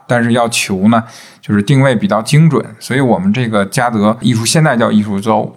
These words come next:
最早叫嘉德点亚艺博会，定位就定位在比如说古董、传统、经典艺术、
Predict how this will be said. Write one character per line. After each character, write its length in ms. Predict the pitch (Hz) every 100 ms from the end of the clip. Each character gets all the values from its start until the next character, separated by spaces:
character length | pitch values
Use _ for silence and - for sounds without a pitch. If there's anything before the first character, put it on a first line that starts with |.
| -
最 180 | 160
早 180 | 117 85
叫 160 | 101 104
嘉 200 | 127 113
德 120 | 110
点 160 | 107 92
亚 140 | 98
艺 140 | 113
博 200 | 117 104
会， 320 | 113 - 156 -
定 160 | - 151
位 140 | 165 127
就 80 | 110
定 280 | - 131
位 140 | 113 104
在 180 | 107 95
比 140 | 101
如 100 | 90
说 260 | 104 98 95 -
古 160 | 123
董、 200 | 131 120 - - -
传 220 | - 127
统、 180 | 143 92
经 220 | - 170 180
典 200 | 101 82
艺 140 | 101
术、 180 | -